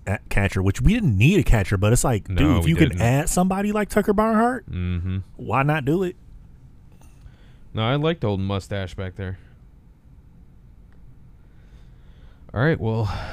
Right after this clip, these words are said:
Speaker 2: we're about an hour and ten. <coughs> I think that's our show.
Speaker 1: We've made it through.
Speaker 2: All right, so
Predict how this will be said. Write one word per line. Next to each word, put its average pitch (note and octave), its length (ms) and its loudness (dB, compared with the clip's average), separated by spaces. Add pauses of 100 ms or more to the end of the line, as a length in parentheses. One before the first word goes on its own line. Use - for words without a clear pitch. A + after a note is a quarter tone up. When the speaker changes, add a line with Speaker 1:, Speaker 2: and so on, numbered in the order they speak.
(1200)
Speaker 2:
we're - 100 -6
about G#2+ 160 2
an F2+ 80 -2
hour G#2 300 2
and G2+ 120 0
ten. D3+ 380 2 (720)
<coughs> C3+ 100 -16
I - 760 -10
think B2 160 -8
that's B2 180 -4
our G2 80 0
show. C3 340 2 (300)
Speaker 1:
We've G#2 200 -2
made A2 220 2
it G#2+ 140 -2
through. B2+ 300 0 (680)
Speaker 2:
All A#2 80 2
right, G#2+ 140 0
so A2+ 340 2